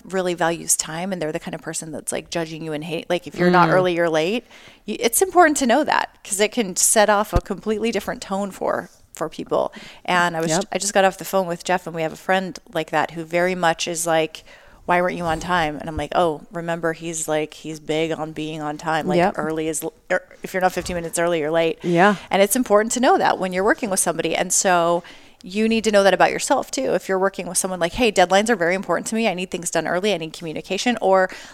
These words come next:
Speaker 1: like, "Hey, this is flexible. I'm pretty, as long as we're communicating, we're good." Whatever it is, you just need to know that about yourself so that you set proper expectations whenever you're working with people.
Speaker 2: I love that. And I also, as,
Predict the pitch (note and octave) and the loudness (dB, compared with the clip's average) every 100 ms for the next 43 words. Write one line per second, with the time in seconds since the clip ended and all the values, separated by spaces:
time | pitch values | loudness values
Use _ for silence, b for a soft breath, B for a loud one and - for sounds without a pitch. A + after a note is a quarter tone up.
0 | - G3 - C#4 C#4+ C4+ A#3 A3 G#3+ - | -4 -4 0 2 2 2 2 2 2 2
1 | - - - A#3+ C4+ C4 - F#3 F#3+ F#3+ | 2 2 0 4 6 6 6 2 2 -6
2 | - G#3+ A3 A3 G#3+ F#3+ - _ - F#3 | -4 -2 0 -2 -4 -6 -10 _ -6 0
3 | F#3+ G3+ G#3+ G#3 - G3 G3 - A3+ A3 | 2 4 2 -2 -4 -8 -8 -2 -2 -2
4 | F3 E3+ E3 F#3 B3+ b b b b - | -4 -4 -2 0 -2 b b b b -10
5 | - A#3 A#3+ D4+ C#4 G3 A3+ F#3+ F#3 G#3 | 4 6 6 6 4 4 4 4 2 -2
6 | A3 A3+ F#3+ E3 E3 E3 D3+ - - - | -2 -4 -4 -2 0 0 0 0 0 -2
7 | - E3 F3+ A#3 - G3+ F3+ F3 E3+ F#3 | -2 0 0 0 0 0 2 2 0 -4
8 | G3+ G3 F#3 - - - E3 D#3+ - - | 0 0 0 0 0 0 -2 -2 -6 -10
9 | - E3+ - D3+ C#3+ C#3+ C#3+ - - - | -8 -8 -8 -10 -10 -10 -8 -8 -10 -10
10 | - - - - - - F#3 E3 C#3+ C3 | -14 -12 -10 -6 -4 0 4 4 6 6
11 | - D#3+ D#3 E3 - D3 C#3 - C#3 - | 4 2 0 0 0 0 0 0 -2 -4